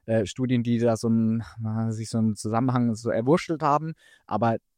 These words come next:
äh, andere, die auch einfach klar sagen, „Ne, gibt es nicht.“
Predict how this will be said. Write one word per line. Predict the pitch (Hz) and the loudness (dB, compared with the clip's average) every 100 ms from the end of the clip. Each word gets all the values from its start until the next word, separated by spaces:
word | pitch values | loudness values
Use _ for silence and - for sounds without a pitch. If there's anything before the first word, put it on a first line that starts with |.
| - | -4
äh, | 110 113 | -2 -2
andere, | - 117 127 120 | 0 2 2 2
die | 113 120 | 0 0
auch | 107 110 | 0 -2
einfach | 107 110 - | 0 0 -2
klar | 120 110 | 0 0
sagen, | 117 110 90 | 2 -2 -2
„Ne, | 98 101 _ | -6 -6 _
gibt | - - | -12 -8
es | 120 - | -6 0
nicht.“ | 170 - | -2 -2